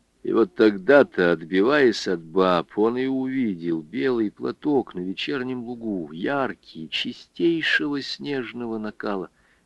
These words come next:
«Кто это там у вас?» «Да председательша, зарод дометывает, боится, сено под дождь уйдет».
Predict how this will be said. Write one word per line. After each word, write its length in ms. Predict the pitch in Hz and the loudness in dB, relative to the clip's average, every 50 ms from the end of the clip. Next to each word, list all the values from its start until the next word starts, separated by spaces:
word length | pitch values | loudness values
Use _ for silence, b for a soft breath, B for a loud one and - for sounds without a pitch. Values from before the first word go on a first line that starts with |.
| _ _ | _ _
«Кто 360 | _ _ _ - 120 131 131 | _ _ _ 2 4 6 6
это 140 | 127 117 - | 4 4 2
там 200 | - 131 123 123 | 0 -2 0 2
у 80 | 117 113 | 4 6
вас?» 320 | 113 107 95 - - - _ _ _ _ _ _ _ | 6 6 4 2 0 -8 _ _ _ _ _ _ _
«Да 260 | 92 92 135 175 202 | 0 6 8 8 8
председательша, 1160 | 185 - 196 190 - - - 180 160 170 190 190 185 175 - 180 170 180 - - - 92 87 | 8 8 8 8 8 6 2 4 6 8 8 8 8 6 6 2 0 2 2 4 4 4 6
зарод 460 | 85 101 151 170 196 202 202 196 160 151 | 6 6 6 8 8 8 8 6 6 4
дометывает, 680 | 175 170 165 160 147 127 101 - 104 101 98 90 87 | 4 6 8 8 8 6 6 4 4 4 4 4 4
боится, 540 | 87 147 170 196 208 208 - - - 175 170 | 4 6 6 6 6 4 0 4 6 6 6
сено 400 | - - - 202 220 214 202 185 | 8 8 8 10 10 8 6 4
под 220 | - 180 165 147 | 2 0 0 2
дождь 360 | 139 165 160 151 - - - 135 | 4 4 6 6 4 2 -2 -2
уйдет». 560 | 135 131 120 117 127 120 113 101 - - | -2 -2 0 2 2 2 2 0 -2 -10